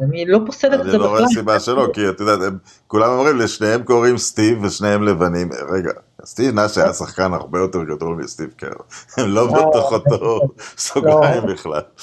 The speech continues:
Speaker 1: אין בכלל מה להשוות, אבל,
Speaker 2: כן.
Speaker 1: אבל, אה, אבל סטיב נש, קודם כל, באמת, הוא, הוא, הוא בן אדם נהדר, ואני מניחה שהוא, יש לו...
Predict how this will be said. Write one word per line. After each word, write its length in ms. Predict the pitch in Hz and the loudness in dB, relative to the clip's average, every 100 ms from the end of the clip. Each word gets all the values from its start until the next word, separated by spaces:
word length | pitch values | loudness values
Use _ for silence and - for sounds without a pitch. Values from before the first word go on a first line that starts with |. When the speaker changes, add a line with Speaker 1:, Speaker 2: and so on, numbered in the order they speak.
| - - - - | -18 -18 -20 -6
Speaker 1:
אין 120 | 170 185 | -2 0
בכלל 180 | 185 190 | 2 0
מה 60 | 170 185 | 2 0
להשוות, 360 | 185 226 226 | 2 2 2
אבל, 220 | 151 156 | 0 -2
Speaker 2:
כן. 120 | 180 - | -4 -6
Speaker 1:
אבל, 180 | 175 180 151 - _ 160 | -2 -2 -2 -12 _ -6
אה, 60 | 180 - 165 - | -6 -6 -10 -12
אבל 80 | 156 | -12
סטיב 240 | 143 - 220 | -8 2 4
נש, 260 | 226 226 - - - | 4 0 -6 -14 -4
קודם 140 | 202 | 0
כל, 120 | 214 160 | 0 0
באמת, 280 | 156 165 180 165 | 0 0 -2 -2
הוא, 140 | 143 139 | -8 -8
הוא, 200 | 151 139 - _ | -10 -12 -16 _
הוא 140 | 160 151 143 _ _ | -20 -20 -20 _ _
בן 140 | 151 147 | -4 0
אדם 240 | 151 156 | 0 0
נהדר, 460 | 147 135 151 214 226 214 - - _ _ _ | 2 2 4 4 4 2 -2 -12 _ _ _
ואני 260 | 143 165 165 | -2 0 0
מניחה 420 | 160 160 156 175 | 0 -2 0 -2
שהוא, 680 | 170 190 170 160 160 160 147 - - _ _ - | 0 0 0 2 0 0 -2 -8 -20 _ _ 0
יש 300 | 208 202 - | 0 2 4
לו... 920 | 240 226 220 220 214 214 208 202 | 6 6 6 6 6 6 4 0